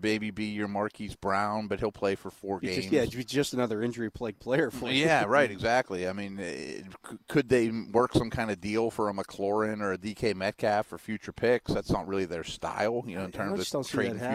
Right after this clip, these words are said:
Speaker 1: future
Speaker 2: happening,
Speaker 1: first
Speaker 2: yeah.
Speaker 1: or anything like that. So it's a little worrisome. I mean, I think it's pretty clear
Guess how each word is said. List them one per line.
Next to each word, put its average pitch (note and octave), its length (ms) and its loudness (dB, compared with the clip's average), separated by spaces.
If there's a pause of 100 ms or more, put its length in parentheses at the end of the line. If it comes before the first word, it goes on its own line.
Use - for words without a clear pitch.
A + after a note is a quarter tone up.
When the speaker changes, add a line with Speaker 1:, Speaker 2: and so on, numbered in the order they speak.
Speaker 1:
future - 100 -4
Speaker 2:
happening, F#2 220 -4
Speaker 1:
first G#2+ 140 -4
Speaker 2:
yeah. G#2 60 0
Speaker 1:
or G2+ 40 2
anything G2+ 260 -6
like F#2+ 180 -4
that. G2+ 300 2
So F#2 380 -2 (720)
it's D#3 180 2
a G#3+ 40 0
little F#3+ 220 6
worrisome. B2+ 440 6
I F#2 80 -4
mean, G2+ 80 -4
I A#2+ 80 2
think C#3 120 -2
it's A2+ 80 -8
pretty B2 200 -4
clear A2+ 520 2